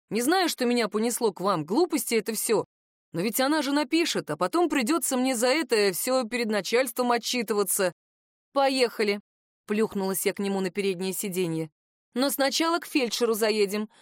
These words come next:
пусть вашего болезного посмотрит". "Не поедет она к нему. Он её в прошлом году в грязь толкнул, когда она к больному шла, и обозвал её по-всякому".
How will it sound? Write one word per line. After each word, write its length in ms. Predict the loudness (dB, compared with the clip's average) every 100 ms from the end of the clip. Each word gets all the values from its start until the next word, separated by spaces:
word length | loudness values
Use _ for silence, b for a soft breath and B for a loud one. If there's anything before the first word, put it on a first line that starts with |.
| b
пусть 240 | 0 2
вашего 340 | 2 2 2 2
болезного 500 | 4 2 2 0 2
посмотрит". 680 | 0 0 -2 0 -2 -6 _ _ _ _ _ _ _ _ -12
"Не 200 | -4 -2
поедет 560 | 0 0 2 0 0 0
она 220 | 0 0
к 100 | -2
нему. 320 | 0 0 -2 b b b
Он 160 | 0 2
её 160 | 2
в 60 | 0
прошлом 420 | 0 -2 0 0
году 240 | 0 2 0
в 60 |
грязь 260 | 2 2 2
толкнул, 480 | 0 0 0 -2 0
когда 320 | 0 2 2
она 100 | 2
к 60 |
больному 440 | 0 0 2 0 -2
шла, 320 | -2 -2 -2 _
и 80 | -2
обозвал 500 | 0 2 2 2 2
её 160 | 2 2
по-всякому". 720 | 0 0 0 0 0 -2 -4